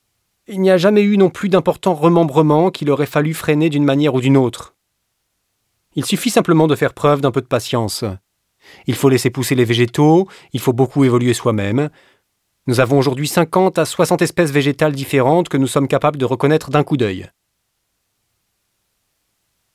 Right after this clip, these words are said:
Naturellement, cela attire bon nombre de bêtes, des insectes jusqu'aux rapaces. Nous avons ainsi créé ici un lieu qu'on peut peut-être qualifier de très harmonieux.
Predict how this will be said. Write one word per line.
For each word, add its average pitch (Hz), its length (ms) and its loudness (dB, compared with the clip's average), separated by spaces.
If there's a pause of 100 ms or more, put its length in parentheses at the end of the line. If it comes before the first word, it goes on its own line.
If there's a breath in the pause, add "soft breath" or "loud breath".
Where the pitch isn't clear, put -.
(140)
Naturellement, 131 720 0
cela 131 280 -2
attire 127 300 -2
bon 139 160 0
nombre 147 240 0
de 127 100 2
bêtes, 131 400 0
des 117 200 -2
insectes 135 460 -2
jusqu'aux 113 280 -4
rapaces. 113 440 -2 (2500)
Nous 127 180 2
avons 160 240 4
ainsi 170 200 -2
créé 160 300 0
ici 180 300 -2
un 147 100 2
lieu 156 300 2
qu'on 147 120 -2
peut 139 120 -2
peut-être 151 420 -2
qualifier 147 540 -2
de 135 100 -2
très 139 420 -2
harmonieux. 113 560 -2